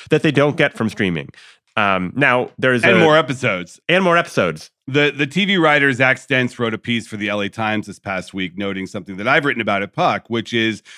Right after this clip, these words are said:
Speaker 2: that broadcast essentially trains the next generation of T V writer, producers, showrunners. When you are on a broadcast show that has twenty-two episodes and you start out as a writer's assistant or an associate producer,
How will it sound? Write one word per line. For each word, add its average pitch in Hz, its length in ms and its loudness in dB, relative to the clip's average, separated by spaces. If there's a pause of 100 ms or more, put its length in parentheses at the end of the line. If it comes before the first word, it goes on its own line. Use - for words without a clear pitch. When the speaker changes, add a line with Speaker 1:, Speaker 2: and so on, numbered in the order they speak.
(140)
Speaker 2:
that 135 140 -4
broadcast 185 680 0
essentially 135 840 -4 (180)
trains 160 720 0
the 131 120 -4
next 127 280 0
generation 107 840 -4 (120)
of 98 360 -2 (220)
T 127 180 -2
V 120 160 0
writer, 107 320 -2
producers, 92 540 -10
showrunners. 92 680 -6
When 107 160 0
you 147 140 4
are 156 160 4
on 143 200 4
a 123 240 2 (260)
broadcast 135 600 2
show 123 360 2
that 104 120 0
has 107 160 -2
twenty-two 131 480 -2
episodes 90 680 -6 (300)
and 110 140 -2
you 131 80 0
start 135 320 2
out 131 240 4
as 110 140 -2
a 110 180 0
writer's 120 420 0
assistant 90 600 -14
or 98 360 -2
an 95 200 -4
associate 120 500 -4
producer, 101 540 -8